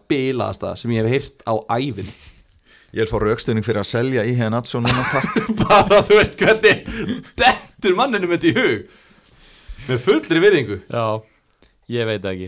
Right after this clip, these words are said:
Speaker 1: Þetta er bara bila. Hva-, hver var spurningin? Er það steikt?
Speaker 3: Ha, ha, stóð, "Er ég sá eini?"
Speaker 1: Já, já, þú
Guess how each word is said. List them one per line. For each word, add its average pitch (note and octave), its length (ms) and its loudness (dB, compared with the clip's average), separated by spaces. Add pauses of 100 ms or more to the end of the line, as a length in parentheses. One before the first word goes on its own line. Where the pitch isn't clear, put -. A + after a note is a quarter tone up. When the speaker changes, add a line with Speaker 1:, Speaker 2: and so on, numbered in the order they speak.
Speaker 1:
Þetta A#2 260 -2
er A2+ 80 0
bara A2+ 200 0 (140)
bila. E3+ 360 4
Hva-, - 180 -4
hver F#3 160 -2
var E3 80 -4
spurningin? A2 400 -4
Er D#3 160 -4
það E3 440 -2 (340)
steikt? - 720 -4
Speaker 3:
Ha, B2 80 -4
ha, A#2+ 60 -4
stóð, B2+ 340 -6
"Er C#3 80 -2
ég C#3+ 160 -2
sá D3 160 -2
eini?" C3+ 400 -4 (100)
Speaker 1:
Já, A2 320 0
já, A#2+ 160 2
þú F3 140 -2